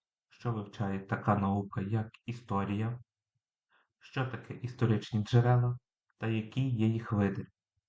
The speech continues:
Поговоримо, які події відбулись на теренах України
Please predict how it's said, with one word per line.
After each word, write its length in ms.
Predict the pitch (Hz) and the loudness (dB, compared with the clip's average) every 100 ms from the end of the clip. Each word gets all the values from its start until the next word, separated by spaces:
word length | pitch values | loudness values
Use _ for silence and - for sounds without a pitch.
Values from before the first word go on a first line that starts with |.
| _ - | _ -4
Поговоримо, 800 | 131 131 120 107 98 95 104 - _ _ _ _ | -2 2 2 2 -2 -4 -8 -12 _ _ _ _
які 280 | - 120 117 | -6 -4 -2
події 400 | - 104 107 98 | 0 -2 0 0
відбулись 520 | 101 98 104 104 - 131 | 0 -2 2 2 0 -4
на 140 | 120 | -2
теренах 540 | 123 104 101 98 - | 4 4 4 2 -4
України 600 | 117 - 107 110 127 135 | -10 -4 -2 4 4 2